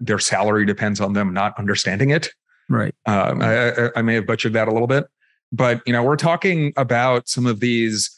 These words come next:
Speaker 1: great financiers in the traditional fiat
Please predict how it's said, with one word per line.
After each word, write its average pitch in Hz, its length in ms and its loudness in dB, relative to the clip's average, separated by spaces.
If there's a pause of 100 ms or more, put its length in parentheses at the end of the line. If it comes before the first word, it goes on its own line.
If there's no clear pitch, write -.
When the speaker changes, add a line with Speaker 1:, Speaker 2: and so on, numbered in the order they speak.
(340)
Speaker 1:
great 127 380 2
financiers 113 1120 0
in 117 460 0
the 107 100 -2
traditional 107 840 0
fiat 101 420 -2